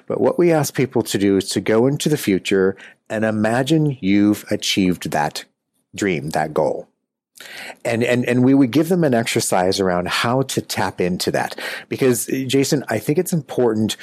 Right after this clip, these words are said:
for people to have meaningful experiences. Usually there's an emotion attached to it. I mean, I, I invite you to think back, and, and I invite the audience to think back.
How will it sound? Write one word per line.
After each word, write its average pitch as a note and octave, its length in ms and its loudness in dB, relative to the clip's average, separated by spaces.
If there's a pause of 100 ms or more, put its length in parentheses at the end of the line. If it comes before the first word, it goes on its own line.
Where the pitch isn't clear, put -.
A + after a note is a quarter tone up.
(220)
for B2+ 160 -2
people A#3 400 0
to G3+ 60 4
have D3+ 200 2
meaningful B2 800 2
experiences. A2+ 920 0 (320)
Usually D3 420 2
there's C3 220 2
an G#2+ 80 2
emotion G2 540 0
attached E2 540 -4
to A#1+ 100 -6
it. - 220 -12 (840)
I B2 80 -4
mean, B2 100 0
I, C3+ 180 2
I C3 80 0
invite C3+ 260 2
you G3 80 2
to F3+ 100 4
think D3 300 -2
back, A2+ 320 0
and, A#2 140 2
and A2 120 4
I A2 100 2
invite B2+ 280 2
the A#2 80 0
audience A#2+ 400 0
to A2+ 100 -2
think B2+ 320 -4
back. F#2 320 -4